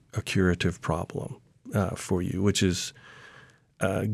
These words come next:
good right off the bat for the patient to hear, because, uh,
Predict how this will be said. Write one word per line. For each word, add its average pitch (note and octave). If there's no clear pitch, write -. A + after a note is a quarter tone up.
good C#3
right G#2
off G2
the F#2
bat F2+
for -
the -
patient F#2+
to -
hear, G2+
because, A2
uh, C#3